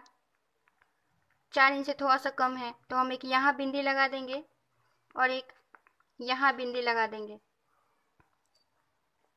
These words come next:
और एकदम बीच में की लंबाई हमारा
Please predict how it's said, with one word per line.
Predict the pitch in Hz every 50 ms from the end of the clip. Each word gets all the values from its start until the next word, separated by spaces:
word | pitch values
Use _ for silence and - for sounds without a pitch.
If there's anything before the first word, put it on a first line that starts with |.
| _ _ _ _ _ - - - - - - - - -
और | - - 247
एकदम | 269 247 233 277 277 285 262
बीच | 262 294 302 294 -
में | 277 269 262 285 330 - _ _ _ _ _ _ _ _ _ _ _ _ _ _ _ _ _ _ _ _ _ _ _ _ _ _ _ _ _ _ _ -
की | 277 262
लंबाई | 247 240 247 247 247 247 254 262
हमारा | 269 262 254 254 240 240 240 262